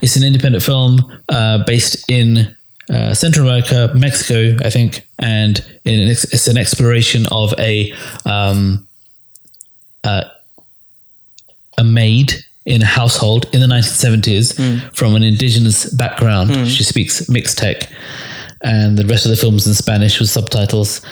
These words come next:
Speaker 1: Um, it's fascinating exploration
Speaker 2: Okay.
Speaker 1: of something that was completely normal back then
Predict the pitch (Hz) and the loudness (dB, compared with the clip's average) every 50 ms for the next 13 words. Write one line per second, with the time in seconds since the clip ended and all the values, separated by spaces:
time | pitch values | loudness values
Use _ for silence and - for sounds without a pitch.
0 | - - - - - 107 110 110 110 104 104 101 101 101 104 104 - _ _ - | -20 -20 -16 -10 -4 -2 0 2 2 2 2 2 2 0 -2 -4 -6 _ _ -20
1 | _ _ - 117 117 - - - - - - - - - - - - _ _ _ | _ _ -4 -2 -2 -2 -2 -2 -4 -2 -2 -2 -4 -6 -8 -10 -14 _ _ _
2 | _ _ _ _ _ _ _ _ _ _ _ _ _ _ _ _ _ _ _ _ | _ _ _ _ _ _ _ _ _ _ _ _ _ _ _ _ _ _ _ _
3 | _ _ - - _ _ _ _ _ _ _ - - - - - 127 120 - 139 | _ _ -20 -20 _ _ _ _ _ _ _ -10 -6 -4 -2 0 0 0 2 2
4 | 123 120 117 113 - 120 113 107 98 - - 123 117 113 113 110 - - - 101 | 2 2 2 0 0 0 0 0 0 0 0 0 2 2 2 2 0 0 0 -2
5 | 104 - - - 156 131 - 131 123 127 - - - - - 107 104 - - 110 | -2 -4 -6 -8 -8 -4 -4 -4 -4 -4 -8 -12 -8 -4 -4 -2 -2 0 0 0
6 | 107 104 123 107 104 98 - - - - - - 117 113 113 - - 107 107 107 | 0 0 0 2 2 0 0 -2 -4 -4 0 2 2 2 2 2 2 2 2 4
7 | 107 104 98 104 101 101 107 - - - - 104 104 101 101 - | 4 4 4 2 2 2 0 -2 -2 -2 -2 0 0 0 0 -2